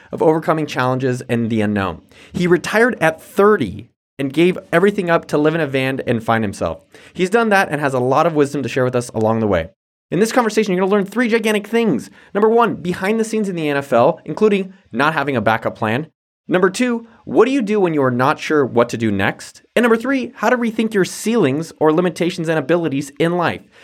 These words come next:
Enjoy those three things, plus a bunch more ear nuggets along the way. You can learn more about Joe. He's got two podcasts. One is Life Beyond the Game, and the other one is Quantum Coffee with Joe Hawley.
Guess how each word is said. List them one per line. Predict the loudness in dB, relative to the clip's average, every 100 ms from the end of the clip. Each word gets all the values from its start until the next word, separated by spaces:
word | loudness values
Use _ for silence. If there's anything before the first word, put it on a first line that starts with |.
| -12
Enjoy | -2 2 4
those | 2 0
three | -2
things, | 0 -2
plus | 0 0 0 -6
a | 0
bunch | 0 2 0
more | -2
ear | 0 0
nuggets | 0 -2 -4
along | 0 0 2
the |
way. | 2 2 -2 _ _ _ -6
You | 0
can | 2 2
learn | 0
more | 2 2 4
about | 2 2
Joe. | 2 2
He's | 2 0
got | -2 0
two | -4
podcasts. | -2 0 0 0 -2
One | -2 -2
is | -2 -2
Life | 0 2 0 -4
Beyond | -4 0 2 0 -2
the |
Game, | -2 -2 -2 -6 -10 -18 -16
and | -4 0
the |
other | 2
one | 2
is | -2 -6
Quantum | -2 0 2 0
Coffee | -4 -2 0 0 -6 -8 -4
with | -4 2
Joe | 2
Hawley. | 4 2 0